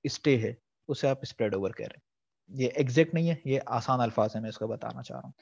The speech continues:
For example, आप आठ बजे जो आ रहे हैं ना, अ, सु-, हमने कहा कि ऑफ-, अ, जो फैक्ट्री की टाइमिंग है वो आठ से पाँच है। आठ से पाँच,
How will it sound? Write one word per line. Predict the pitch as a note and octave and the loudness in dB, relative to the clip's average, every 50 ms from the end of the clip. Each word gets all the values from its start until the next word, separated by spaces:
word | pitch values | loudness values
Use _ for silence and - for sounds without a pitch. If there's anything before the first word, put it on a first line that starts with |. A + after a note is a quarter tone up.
| - - - - - - - _ _ - | -20 -20 -20 -20 -20 -20 -20 _ _ 4
For | C3+ C3 C3 | 4 4 4
example, | C3 C3 C3+ C#3+ C#3 | 2 0 2 2 4
आप | C#3+ C#3 - - - | 2 2 0 -2 0
आठ | C3 A#2+ B2+ C#3 C#3 | 4 4 4 4 4
बजे | C#3+ C#3 C3+ C#3 | 2 2 2 2
जो | C3+ C#3+ C#3+ | 2 2 2
आ | - A#2+ B2 C3+ | 2 2 2 2
रहे | D3+ C#3+ C3 | 2 0 0
हैं | E3 | -2
ना, | G#3+ G#3+ - _ _ _ _ _ _ _ - | -4 -6 -10 _ _ _ _ _ _ _ -4
अ, | B2+ A#2+ A2+ A2 | -2 0 0 0
सु-, | G#2+ - - C3 - | 0 -2 -4 -4 0
हमने | A#2+ C3+ C#3 C#3+ D3+ D3+ | 2 2 2 4 4 4
कहा | D3 C3+ C3+ | 6 6 6
कि | D3 C#3+ | 6 4
ऑफ-, | C#3+ C3+ - B2 B2 - - - | 4 4 4 2 2 0 -2 -2
अ, | A2+ B2+ B2 A2+ A2+ | 2 2 4 4 4
जो | A2 B2 A#2+ A2+ A2+ | 2 2 2 2 2
फैक्ट्री | - C3 A2 - C#3+ C3+ | 2 0 0 2 2 0
की | C#3+ C3 | 2 2
टाइमिंग | B2 A#2+ B2 C3+ | 0 0 0 0
है | C#3+ | 0
वो | C#3+ C#3 | 0 0
आठ | - - A#2+ A#2+ - | 2 2 0 0 2
से | - - | 0 0
पाँच | - - A2 G#2 G2 - - | 0 0 0 -2 -4 -6 -10
है। | - _ _ _ _ _ _ _ _ _ _ _ _ _ _ _ - | -16 _ _ _ _ _ _ _ _ _ _ _ _ _ _ _ 2
आठ | C3 C3 D3 D#3 D#3 - - | 4 4 4 4 2 -2 -12
से | - - - - D3+ D3 D#3 | -14 -10 -4 0 2 2 2
पाँच, | D#3 D#3 - _ _ - B2 A#2+ B2 B2 B2 - - - | 0 -2 -6 _ _ -4 -2 -2 -2 -2 -4 -6 -10 -12